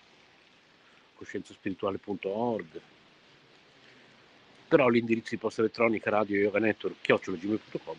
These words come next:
quello funziona sempre da tanti anni, quello non cambia mai. Quindi quello, anche se state ascoltando questa trasmissione fra dieci anni, a meno che Gmail nel frattempo non abbia chiuso, che, boh, spero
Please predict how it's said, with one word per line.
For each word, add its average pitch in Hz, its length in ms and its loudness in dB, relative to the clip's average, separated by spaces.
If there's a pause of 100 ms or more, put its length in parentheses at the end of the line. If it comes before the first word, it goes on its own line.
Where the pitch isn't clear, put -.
(120)
quello 101 380 0
funziona 85 420 -12 (120)
sempre 104 540 -2
da 98 280 -4
tanti 127 480 6
anni, 85 320 -12 (100)
quello 147 140 -6
non 107 100 -6
cambia 107 380 -6
mai. 98 120 -14 (880)
Quindi 135 200 0
quello, 131 220 8
anche 147 200 0
se - 160 -18
state 143 260 -4
ascoltando 131 440 -2
questa 113 240 -12
trasmissione 120 640 -8 (1040)
fra 139 240 0
dieci 120 320 -6
anni, 175 320 -2
a 117 60 -2
meno 117 160 -2
che 135 140 -4
Gmail 120 500 -4
nel 107 120 -8
frattempo 117 480 -6
non 104 160 -14
abbia 113 220 -4
chiuso, 160 480 -10 (100)
che, - 160 -20 (220)
boh, - 100 -12 (720)
spero 98 240 -8